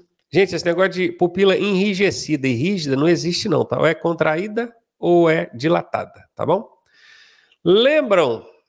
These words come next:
Vocês lembram da, daquela técnica das alternativas brigonas, as confrontantes?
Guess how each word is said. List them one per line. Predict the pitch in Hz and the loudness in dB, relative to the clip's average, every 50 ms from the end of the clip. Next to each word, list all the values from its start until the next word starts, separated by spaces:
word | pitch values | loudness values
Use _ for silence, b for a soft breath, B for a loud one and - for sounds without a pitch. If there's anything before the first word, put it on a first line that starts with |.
| _ _ _ | _ _ _
Vocês | - - 208 196 | -2 -2 0 2
lembram | 214 254 262 247 202 180 165 | 4 2 4 4 2 0 2
da, | 156 156 143 131 | 2 2 2 2
daquela | 127 131 131 - 147 139 | 0 -2 0 0 0 0
técnica | - - - 156 151 156 - 123 117 - 120 120 | -2 0 -2 -2 -2 -2 -6 -10 -4 -4 -2 0
das | 120 117 110 113 - | 0 0 0 -2 -4
alternativas | - 120 - 139 131 123 120 - 139 131 127 107 | -4 -4 -2 0 0 -2 -2 -2 -4 -6 -4 -6
brigonas, | 101 104 131 135 117 110 151 175 170 143 120 104 101 98 - - - - - - - - _ | -4 -4 -4 -4 0 0 2 2 2 2 0 -2 -4 -4 -4 -4 -4 -4 -4 -6 -10 -14 _
as | - - - | -10 -10 -8
confrontantes? | - - 165 156 - - 131 120 110 113 - 170 160 135 117 - - - - - - | -4 -2 -4 -2 0 0 0 0 -2 -2 0 2 2 2 0 -6 -10 -10 -8 -8 -10